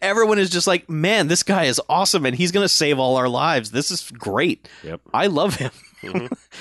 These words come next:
Speaker 1: Uh, yeah, 'cause there's, there's, you would think, like, maybe the doctor or somebody would just maintain their just like, "Man, fuck you." But no, just, everyone's just like, <laughs> "You're the best.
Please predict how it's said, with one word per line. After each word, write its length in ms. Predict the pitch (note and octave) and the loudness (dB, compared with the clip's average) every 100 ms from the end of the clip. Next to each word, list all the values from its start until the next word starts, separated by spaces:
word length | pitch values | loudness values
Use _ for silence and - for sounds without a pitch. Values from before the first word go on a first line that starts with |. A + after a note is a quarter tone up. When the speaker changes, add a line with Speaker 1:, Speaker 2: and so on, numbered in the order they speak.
| - - - - | -18 -18 -20 -8
Speaker 1:
Uh, 300 | - A#2+ G#2+ - | -2 0 0 -2
yeah, 180 | D#3+ G#2+ | -2 -2
'cause 160 | C3 A#2+ | -2 0
there's, 180 | D#3 C3+ | 0 0
there's, 280 | F3 D3 - - - - | 0 0 -6 -18 -20 -4
you 140 | E3+ | 0
would 80 | G#3+ | 2
think, 160 | A3+ F3+ | 0 0
like, 320 | F3 - - | -2 -2 -8
maybe 240 | E3 D#3+ D3+ | -2 2 2
the 120 | B2+ | 0
doctor 420 | A#2+ A2 - A2 | -2 -2 -2 -2
or 60 | G#2 | 0
somebody 400 | - B2+ A2+ G2+ | 0 0 0 -2
would 160 | G#2 | -2
just 160 | A2 - | -4 -4
maintain 580 | A#2 A2 G#2 A#2 A2+ G#2 | -4 -4 -4 -4 -4 -2
their 140 | G2+ | -4
just 200 | F#2+ F2+ | -4 -6
like, 140 | F#2 G2 | -8 -10
"Man, 240 | F#2+ F#2+ | -14 -14
fuck 400 | - F#2 F2 - | -12 -12 -12 -10
you." 300 | F#2+ F#2+ F#2+ | -8 -6 -6
But 300 | E2+ G2+ F2+ | -6 -8 -8
no, 360 | G#2+ C#3+ D3+ D#2 | -4 -2 -2 -4
just, 160 | - E2 | -14 -10
everyone's 440 | F#2 C3+ A#2+ G#2 | -6 -4 -2 -4
just 120 | G#2+ | -4
like, 260 | A#2+ - - | -4 -4 -2
<laughs> 0 | |
"You're 80 | B3 | -2
the 160 | A#3 A#3 | -2 -4
best. 560 | - A3 B3 - - | -2 -2 -2 -6 -8